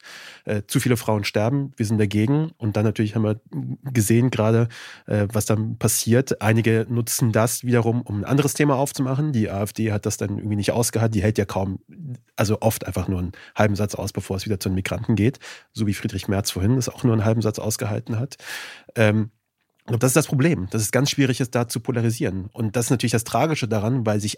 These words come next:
eigentlich bei solchen Themen alle einig sein sollten, dass dreihundertsechzig Frauen zweitausenddreiundzwanzig, dreihundertsechzig Frauen zu viel sind. Und dass man da natürlich viel lauter und viel aktiver was gegen,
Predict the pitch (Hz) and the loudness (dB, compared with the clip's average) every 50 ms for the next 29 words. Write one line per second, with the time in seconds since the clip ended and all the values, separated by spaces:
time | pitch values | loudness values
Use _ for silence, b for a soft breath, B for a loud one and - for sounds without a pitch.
0 | _ _ _ - 107 117 143 170 202 190 180 156 143 139 135 156 - - - _ | _ _ _ 0 2 4 4 4 4 2 2 0 2 2 0 0 -2 -4 -10 _
1 | _ - 113 101 110 117 131 - - 127 113 - 113 120 120 107 - 117 120 98 | _ -6 -6 -2 -2 -2 -4 -2 -4 -4 -2 -2 -2 -2 -2 -2 0 0 0 0
2 | 87 110 117 113 98 - 95 92 95 101 95 90 92 - - 120 131 139 B B | 2 2 2 2 0 0 -2 -4 -2 -4 -4 -4 -6 -6 -4 -4 -4 -4 B B
3 | B B B B B - 120 - - 113 120 131 135 117 - 120 113 - - 113 | B B B B B -2 -2 0 4 4 4 4 4 2 0 -2 -4 -2 -6 -6
4 | - - - 104 104 110 139 147 139 - 120 110 101 - 117 107 - 101 101 101 | -6 -6 -4 -4 -2 -2 -2 -4 -4 -4 -4 -4 -2 -4 -4 -4 -2 -4 -4 -4
5 | - - - 107 - - 139 - - - - 110 110 104 - 113 - - - - | -6 -8 -10 -8 -4 -4 -4 -4 -2 -2 0 0 0 0 -2 -6 -8 -8 -8 -4
6 | 127 135 135 - 147 - - 240 226 120 113 - - - - _ _ _ _ - | -4 -2 -2 -2 -4 -2 0 -2 -2 0 -4 -8 -8 -10 -16 _ _ _ _ -4
7 | 110 107 101 117 110 - 120 107 107 107 110 107 - - 165 151 113 127 156 - | -4 -2 0 0 0 2 2 2 2 2 0 0 2 2 2 2 2 2 0 -2
8 | - B B B B B B B B B - - 139 139 139 110 98 104 107 - | -6 B B B B B B B B B 0 4 4 6 6 6 4 2 2 0
9 | 127 120 113 107 - - 123 117 110 - - 123 113 104 107 - - 110 107 113 | 0 0 -2 -6 -6 -2 -2 -2 -2 -2 -2 -2 0 0 0 -2 -2 -2 -2 -2
10 | 113 113 | -2 -4